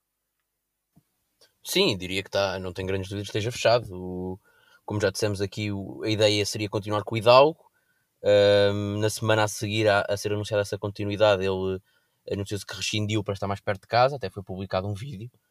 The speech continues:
ahm, com declarações do próprio. E depois teve que se, te-, teve que se arranjar uma solução de recurso, e parece-me que o Carlos Alves é uma solução muito boa. Foi o guarda-redes durante uma, mais de um terço da época, acho eu. Foi o guarda-redes titular do, do Leiria, que foi campeão.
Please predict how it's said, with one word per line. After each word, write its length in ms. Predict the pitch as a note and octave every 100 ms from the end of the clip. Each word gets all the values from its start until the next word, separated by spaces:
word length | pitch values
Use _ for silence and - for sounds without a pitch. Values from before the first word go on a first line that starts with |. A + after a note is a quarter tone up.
| _ _ _ _ _
ahm, 840 | G2+ F#2+ F#2 F#2 F#2+ F#2 F#2 F#2 F2+ -
com 160 | F#2+
declarações 420 | F#2+ F#2+ F#2 F#2+
do 100 | F#2
próprio. 380 | G2 G#2 G#2 A#2+ _ _ _ _
E 40 | A#2
depois 220 | B2 A#2+
teve 180 | C3+ B2
que 80 | -
se, 200 | C3+ B2+
te-, 240 | - B2
teve 140 | D3
que 60 | C3+
se 80 | C#3+
arranjar 160 | C#3
uma 100 | C#3+
solução 260 | C3+ C3+ D3+
de 60 | C3+
recurso, 500 | - D#3+ F3+ - -
e 80 |
parece-me 300 | C3 B2+ B2
que 80 | A#2+
o 20 |
Carlos 280 | - B2 A#2
Alves 140 | B2 B2
é 20 |
uma 80 | A#2+
solução 240 | B2 C3
muito 180 | C3 C3+
boa. 280 | D3+ C#3 C3
Foi 300 | A2+ G2+ G2+
o 220 | G2+ G2+ _ _ _ _
guarda-redes 360 | G#2+ A2 A#2 G#2+
durante 240 | G#2+ G#2
uma, 220 | A2+ G#2+ G2 A2+ _ _ _ _ _ _ _ _ _
mais 320 | - A#2+ A#2+
de 60 | B2
um 80 |
terço 460 | A2 B2 A2+ - -
da 100 | A2
época, 360 | G#2+ G#2 _ G2+
acho 240 | - -
eu. 180 | G2+ F#2 _ _ _ _ _
Foi 120 | A2+
o 20 |
guarda-redes 280 | A2+ A2+ A2+
titular 340 | A2+ - A2+
do, 260 | G#2 A2+ A2
do 160 | G#2 G#2+
Leiria, 340 | A2 G#2+ A2+
que 80 | -
foi 100 | A#2
campeão. 480 | G#2+ G#2 A2 A2+